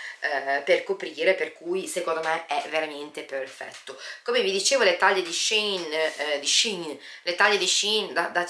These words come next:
da scegliere sono facilissime, basta che voi prendiate le vostre misure che sono il giro vita, eh, il giro fianchi e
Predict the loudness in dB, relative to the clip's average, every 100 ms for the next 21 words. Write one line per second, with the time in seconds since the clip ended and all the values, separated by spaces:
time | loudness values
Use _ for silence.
0 | -4 0 2 2 0 -2 -4 -4 -4 -6
1 | -8 -6 -6 -8 -12 -8 0 0 0 -2
2 | 0 2 0 2 2 4 2 2 0 -2
3 | -8 -6 -4 -2 -2 -4 -6 -4 -4 -4
4 | -4 -4 -4 -12 -6 0 0 0 -8 -14
5 | -8 -4 -4 -4 -4 -4 4 6 6 4
6 | -6 -14 -12 -12